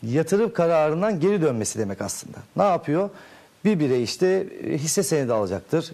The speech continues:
Efendime söyleyeyim, yurt dışındaki bir piyasada, e, alım satım işlemi açacaktır.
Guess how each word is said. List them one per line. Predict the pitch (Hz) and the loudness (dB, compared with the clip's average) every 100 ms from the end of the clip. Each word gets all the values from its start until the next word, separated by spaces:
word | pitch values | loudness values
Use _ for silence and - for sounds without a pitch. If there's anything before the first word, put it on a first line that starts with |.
| - | -10
Efendime | - 147 147 139 | -2 0 0 -2
söyleyeyim, | 143 147 131 - - - _ | -2 -2 -4 -14 -20 -20 _
yurt | 117 143 185 | -4 -2 -2
dışındaki | 156 175 170 160 160 | -4 -2 -2 0 0
bir | 156 - | -2 -2
piyasada, | 156 151 151 139 139 120 | -2 0 0 2 2 0
e, | - 135 131 127 123 | -2 0 2 0 0
alım | - 147 151 | 0 0 0
satım | 147 175 | -2 -2
işlemi | 147 - 120 | -2 -2 -2
açacaktır. | 107 - 110 - 190 | -4 -4 -4 0 -2